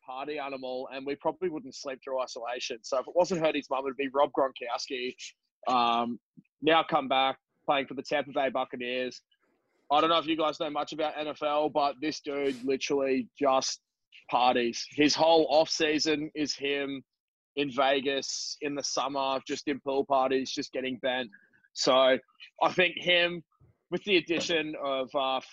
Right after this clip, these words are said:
Freeney as well, like, those two would get on like the house on fire, and just the shit that would come out of that household, uh, I, I probably wouldn't want it to come out of the household. It'd get really <laughs> weird. So, uh, yeah, that was my, that was my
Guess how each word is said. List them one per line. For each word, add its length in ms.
Freeney 400
as 140
well, 360
like, 200
those 240
two 100
would 100
get 120
on 100
like 140
the 160
house 160
on 80
fire, 460
and 320
just 240
the 120
shit 380
that 140
would 120
come 180
out 160
of 80
that 120
household, 580
uh, 140
I, 60
I 40
probably 220
wouldn't 240
want 200
it 60
to 120
come 140
out 80
of 80
the 160
household. 440
It'd 160
get 200
really 180
<laughs> 60
weird. 340
So, 280
uh, 220
yeah, 200
that 160
was 160
my, 280
that 100
was 100
my 160